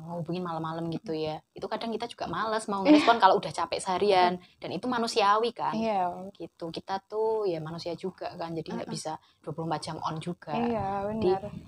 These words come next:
Speaker 1: mahasiswanya juga harus kayak ini sih, kalau mau
Speaker 2: Paham.
Speaker 1: menghubungi atau apa, mungkin lebih aman kalau di jam kerja, masih
Speaker 2: Mm-mm.
Speaker 1: siang gitu.
Speaker 2: Karena juga butuh istirahat ya, kan?
Speaker 1: Iya,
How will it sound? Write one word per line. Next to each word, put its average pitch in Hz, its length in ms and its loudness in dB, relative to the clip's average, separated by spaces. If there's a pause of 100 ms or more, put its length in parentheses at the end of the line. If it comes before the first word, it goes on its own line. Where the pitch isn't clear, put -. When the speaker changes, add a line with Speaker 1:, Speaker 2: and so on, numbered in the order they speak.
(140)
Speaker 1:
mahasiswanya 170 480 -2
juga - 160 -4
harus 165 300 -2
kayak 156 500 -4 (160)
ini 165 160 -8
sih, 160 240 -4
kalau 160 240 -2
mau 160 160 -2
Speaker 2:
Paham. 208 240 0
Speaker 1:
menghubungi 170 320 -2
atau 165 240 -6
apa, 185 320 -2
mungkin 196 720 -8
lebih 156 240 -10 (160)
aman 151 320 -10
kalau 156 140 -10
di - 80 -14
jam 143 180 -8
kerja, 151 600 -16
masih 156 260 -10
Speaker 2:
Mm-mm. - 60 -10
Speaker 1:
siang 80 320 -12 (100)
gitu. - 80 -20 (540)
Speaker 2:
Karena 208 180 -8
juga 196 220 -2
butuh 196 260 -4
istirahat 208 460 -8
ya, 196 100 -4
kan? 196 160 -2 (460)
Speaker 1:
Iya, 165 240 2